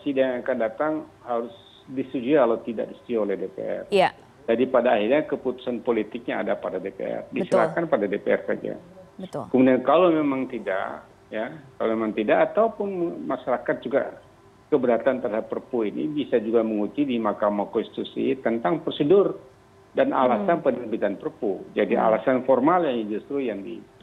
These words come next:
Speaker 1: yang dipersoalkan bukan alasan, eh, materialnya.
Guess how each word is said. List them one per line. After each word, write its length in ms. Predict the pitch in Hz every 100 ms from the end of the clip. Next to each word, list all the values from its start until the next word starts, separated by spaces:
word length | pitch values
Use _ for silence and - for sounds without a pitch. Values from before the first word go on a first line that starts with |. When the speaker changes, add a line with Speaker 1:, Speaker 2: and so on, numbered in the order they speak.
| - - _ _ _
Speaker 1:
yang 160 | 117 110
dipersoalkan 640 | 107 117 - 107 95 147
bukan 320 | 117 104 110
alasan, 480 | 98 98 - 120 113 -
eh, 560 | - 120 131 120 107 -
materialnya. 720 | 117 104 - 120 123 110 92